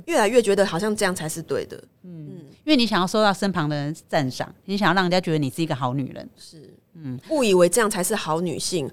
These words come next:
Speaker 1: 好女人、好媳妇、好妈妈。
Speaker 2: 对。
Speaker 1: 对。
Speaker 2: 就为了这个好，然后你做，做出了很多牺牲跟奉献。
Speaker 1: 对，那一旦如果婚姻或是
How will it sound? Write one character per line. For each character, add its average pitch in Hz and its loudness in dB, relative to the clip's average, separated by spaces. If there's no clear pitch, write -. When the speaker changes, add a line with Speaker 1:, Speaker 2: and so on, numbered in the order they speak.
Speaker 1:
好 156 -4
女 180 -2
人、 82 -4
好 156 -6
媳 - -4
妇、 185 -8
好 160 -6
妈 165 -4
妈。 160 -4
Speaker 2:
对。 147 -8
Speaker 1:
对。 - -20
Speaker 2:
就 233 4
为 247 6
了 202 4
这 202 0
个 190 4
好， 143 2
然 147 0
后 175 0
你 170 -2
做， 202 -8
做 208 -6
出 202 -4
了 180 0
很 160 -2
多 160 0
牺 165 -4
牲 151 -2
跟 147 -4
奉 131 -2
献。 - -8
Speaker 1:
对， - -16
那 208 -2
一 254 -2
旦 294 4
如 269 2
果 247 6
婚 233 2
姻 226 0
或 226 0
是 208 -2